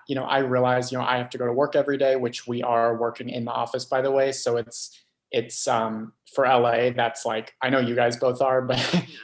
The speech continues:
Speaker 1: for L A, that's, like, not heard of. Like, right now,
Speaker 2: Really?
Speaker 1: I,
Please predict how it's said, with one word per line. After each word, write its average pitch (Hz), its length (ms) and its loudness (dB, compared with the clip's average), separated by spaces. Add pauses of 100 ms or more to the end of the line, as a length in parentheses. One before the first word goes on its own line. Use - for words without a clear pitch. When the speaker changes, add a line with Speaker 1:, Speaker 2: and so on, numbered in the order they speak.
Speaker 1:
for 139 100 4
L 127 180 6
A, 127 160 8
that's, 120 260 2
like, 127 220 -2
not 113 220 -4
heard 113 220 -2
of. 117 340 2
Like, 117 240 -2
right 120 180 0
now, 120 400 0 (360)
Speaker 2:
Really? 180 220 -8
Speaker 1:
I, 120 320 0